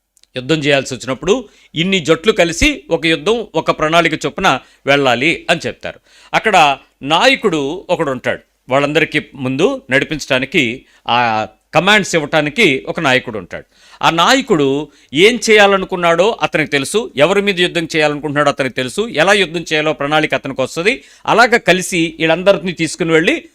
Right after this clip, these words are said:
వరుస అంచెలంచెలుగా రక్షణ వ్యవస్థను పెట్టుకుని వాళ్ళు రక్షించుకుంటూ శత్రువుని మీద దాడి చేసి సైన్యమును గాని, లేకపోతే అక్కడ మనుషుల్ని గాని, లేక ఆస్తిని గాని, భూమిని గాని రక్షించుకోవాలి.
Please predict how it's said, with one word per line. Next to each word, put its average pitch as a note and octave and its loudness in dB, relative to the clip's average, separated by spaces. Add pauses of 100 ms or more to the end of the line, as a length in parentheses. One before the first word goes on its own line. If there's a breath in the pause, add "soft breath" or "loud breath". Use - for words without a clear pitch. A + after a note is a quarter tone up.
(160)
వరుస E3+ 2
అంచెలంచెలుగా E3 0
రక్షణ D3+ -4
వ్యవస్థను D#3 -2
పెట్టుకుని F3 -6 (260 soft breath)
వాళ్ళు D#3+ 6
రక్షించుకుంటూ G#3 0 (120)
శత్రువుని G3+ 2
మీద F3 0
దాడి C#3+ 2
చేసి C4+ -2 (160 soft breath)
సైన్యమును F3+ 0
గాని, F3 2
లేకపోతే F3+ 0
అక్కడ D#3 0
మనుషుల్ని E3+ -2
గాని, E3+ 2
లేక F#3+ -2
ఆస్తిని D#3+ 0
గాని, E3 0
భూమిని D#3 -4
గాని G3+ -2
రక్షించుకోవాలి. F#3+ 0